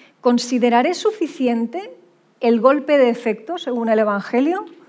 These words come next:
¿O yo en el fondo sigo pensando que mi manera es mejor? Yo en el fondo espero una cosa que, que sea como más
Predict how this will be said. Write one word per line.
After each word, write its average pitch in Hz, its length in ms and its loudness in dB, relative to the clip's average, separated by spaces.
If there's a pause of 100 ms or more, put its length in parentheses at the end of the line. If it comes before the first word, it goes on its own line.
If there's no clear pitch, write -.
(320)
¿O 277 120 4
yo 349 140 2
en 440 60 0
el 403 120 0
fondo 339 320 -2
sigo 311 280 -4
pensando 254 560 -4
que 254 100 -4
mi 220 120 -4
manera 208 320 -6
es 196 100 -10
mejor? - 320 -20 (2250)
Yo 233 160 -2
en 330 80 0
el 320 100 -2
fondo 320 580 0
espero 294 340 0
una 285 200 0
cosa 277 300 -2
que, 233 340 0
que 233 80 -2
sea 330 180 2
como 247 240 0
más 262 580 0